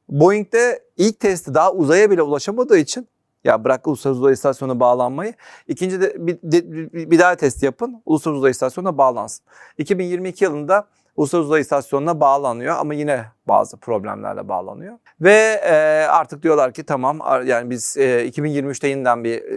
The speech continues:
bir deneme daha oluyor. Yine başaramıyorlar." falan. Artık bir, bir nevi prestij meselesine dönüşüyor bu olay. Ve diyorlar ki, "Artık ya biz bunu yapmamız gerekiyor. Bu kadar para aldık, dört nokta iki milyar dolar para aldık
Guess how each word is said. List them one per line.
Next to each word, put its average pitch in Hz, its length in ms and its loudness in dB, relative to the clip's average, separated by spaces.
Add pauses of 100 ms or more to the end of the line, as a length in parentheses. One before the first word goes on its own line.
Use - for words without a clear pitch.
(120)
bir 117 100 -6
deneme 117 300 0
daha 110 220 4
oluyor. 110 420 -8 (220)
Yine 123 460 -4
başaramıyorlar." 107 640 -8
falan. 165 340 -4 (420)
Artık 202 380 2
bir, 202 340 0
bir 220 160 -4
nevi 226 360 -2 (300)
prestij 190 380 0
meselesine 110 460 -4
dönüşüyor 98 340 -8
bu 95 60 -2
olay. - 180 -4 (240)
Ve 180 120 4
diyorlar 170 300 4
ki, 175 120 0
"Artık 147 180 0
ya 139 200 -2
biz 147 140 -4
bunu 156 240 0
yapmamız 147 560 0
gerekiyor. 185 340 -2
Bu 127 40 -10
kadar 113 280 -2
para 123 200 4
aldık, 175 320 -2
dört 123 140 -2
nokta 110 220 -12
iki 110 140 -14
milyar 107 200 -4
dolar 95 200 -6
para 117 160 -2
aldık 196 340 2